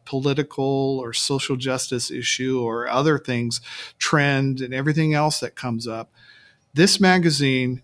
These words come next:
needs to tell the holistic story of Jesus Christ. Yes, we do talk about what's happening in the Salvation Army. We do talk about relationships.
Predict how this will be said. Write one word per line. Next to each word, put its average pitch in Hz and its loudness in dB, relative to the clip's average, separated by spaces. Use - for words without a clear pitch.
needs 139 0
to 127 -8
tell 131 -2
the 123 -4
holistic 131 -4
story 131 0
of 117 -4
Jesus 120 -6
Christ. - -8
Yes, 175 2
we 143 2
do 151 4
talk 143 0
about 123 -4
what's 127 -4
happening 127 -6
in 120 -2
the 120 -4
Salvation 120 -6
Army. 180 0
We 127 -8
do 135 0
talk 135 0
about 127 -4
relationships. 135 -2